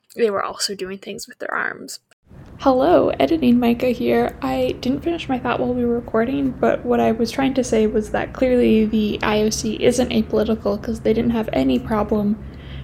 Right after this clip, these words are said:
with German athletes hailing Hitler,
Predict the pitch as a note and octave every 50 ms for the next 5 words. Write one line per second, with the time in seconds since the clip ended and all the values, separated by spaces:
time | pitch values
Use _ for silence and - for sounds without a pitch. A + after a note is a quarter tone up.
0 | - - - - A3 G#3+ A3 - - - A#3+ G#3+ G#3+ G#3+ G#3 - - G#3 A3 -
1 | - - G#3+ G3 G3 G#3 - - - - - - - - - - - - - -
2 | - - - B3+ A#3 G#3 G#3 G3+ G3 A3 A3 A#3 - - - A3 G#3 G#3 G#3 A3